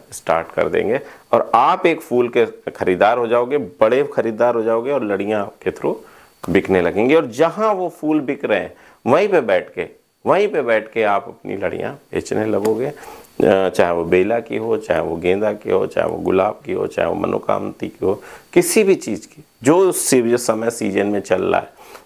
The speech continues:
जो उस समय फ्लावर सीजन में चल रहा है, आप अच्छा खासा पैसा कमा पाओगे। आपको बात समझ में आई मैं क्या समझा रहा हूँ? मैं एकदम सीधा सा आपको एक बिजनेस आइडिया ये दे रहा हूँ,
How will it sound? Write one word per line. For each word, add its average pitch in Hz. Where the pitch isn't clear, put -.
जो 147
उस 180
समय 135
फ्लावर 110
सीजन 98
में 95
चल 95
रहा 110
है, 147
आप 104
अच्छा -
खासा -
पैसा -
कमा 85
पाओगे। -
आपको 101
बात 127
समझ 120
में 127
आई 131
मैं 101
क्या 113
समझा 101
रहा 101
हूँ? -
मैं 127
एकदम 175
सीधा 123
सा 131
आपको 113
एक 101
बिजनेस 95
आइडिया 90
ये 90
दे 110
रहा 85
हूँ, 90